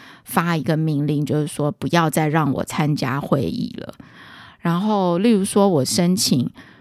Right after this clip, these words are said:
去学新的东西，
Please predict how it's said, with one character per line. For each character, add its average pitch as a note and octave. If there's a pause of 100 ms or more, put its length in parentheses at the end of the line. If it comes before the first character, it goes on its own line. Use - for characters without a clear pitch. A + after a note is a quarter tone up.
(120)
去 F#3 (640)
学 -
新 G#3
的 F3
东 D#3
西， D3